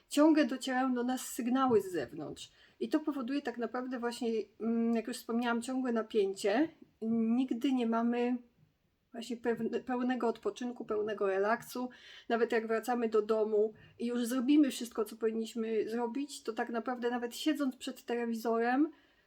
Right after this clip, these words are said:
albo czytając, nie jesteśmy do końca rozluźnieni. Tutaj jest wszystko pospinane, bardzo często czuć to właśnie w karku, w ramionach,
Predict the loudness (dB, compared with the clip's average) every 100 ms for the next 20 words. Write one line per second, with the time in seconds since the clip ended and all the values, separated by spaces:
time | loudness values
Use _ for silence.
0 | 0 0 0 -4 0 2 4 4 2 0
1 | 0 -4 -2 -4 -2 -2 -2 -4 -2 -2
2 | 0 -2 0 0 0 0 -8 -4 4 4
3 | 4 0 -6 -4 -4 -4 -6 -4 0 2
4 | 2 2 2 2 2 -2 -2 -2 -2 -2
5 | -2 -2 -2 -2 -4 -6 -2 0 0 -2
6 | 0 0 0 0 2 0 -2